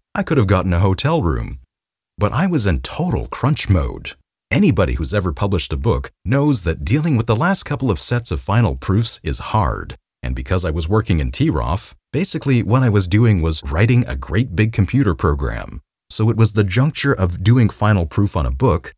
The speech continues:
and finishing a computer program. I was literally working in the computer lab for twenty of the twenty-four hours of the day that they were open.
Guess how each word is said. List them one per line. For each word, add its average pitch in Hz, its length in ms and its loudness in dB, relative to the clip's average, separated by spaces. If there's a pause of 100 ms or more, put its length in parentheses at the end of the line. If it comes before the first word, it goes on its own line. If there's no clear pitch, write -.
(120)
and 67 520 0
finishing 71 420 0
a 60 60 -4
computer 98 400 0
program. 67 680 -4 (440)
I 120 60 0
was 95 240 0
literally 120 500 2
working 113 440 2
in 95 80 6
the 82 80 2
computer 104 420 0
lab 98 260 2
for 85 180 -4
twenty 143 600 -2
of - 140 -10
the 80 100 -2
twenty-four 117 760 -2
hours 101 360 0
of 82 100 -4
the 85 80 -2
day 76 380 -4
that 78 160 -6
they 92 120 0
were 104 200 -2
open. 131 380 -2